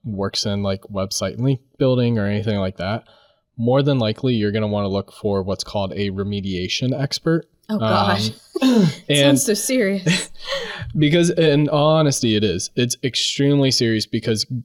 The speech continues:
Speaker 1: to be able to fix the issue, Google's gonna basically have, like, "Hey, he-," it's almost like they're gonna, like, hand you a thing and be like, "This is what you need to fix."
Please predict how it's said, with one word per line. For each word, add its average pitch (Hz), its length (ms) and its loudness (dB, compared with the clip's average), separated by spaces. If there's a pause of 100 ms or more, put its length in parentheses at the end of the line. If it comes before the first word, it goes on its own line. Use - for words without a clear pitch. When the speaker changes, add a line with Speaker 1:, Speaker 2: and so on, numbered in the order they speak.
(280)
Speaker 1:
to 120 200 0
be 113 180 0
able 123 180 2
to 117 100 0 (120)
fix - 460 -4
the 127 200 2
issue, 147 360 2
Google's 117 400 0
gonna 120 180 0
basically 113 420 0
have, 107 240 -2
like, 104 280 -2 (100)
"Hey, 160 180 0
he-," - 200 -4
it's 139 380 0
almost 156 300 2
like 139 180 2
they're 127 140 2
gonna, 127 220 2
like, 120 180 -2
hand 123 260 0
you 117 100 4
a 113 60 2
thing 113 240 0
and 110 80 0
be 110 100 2
like, 107 280 -2 (180)
"This 101 160 -2
is 107 80 -4
what 95 160 -2
you 95 80 -4
need 90 160 -4
to - 60 -18
fix." - 500 -6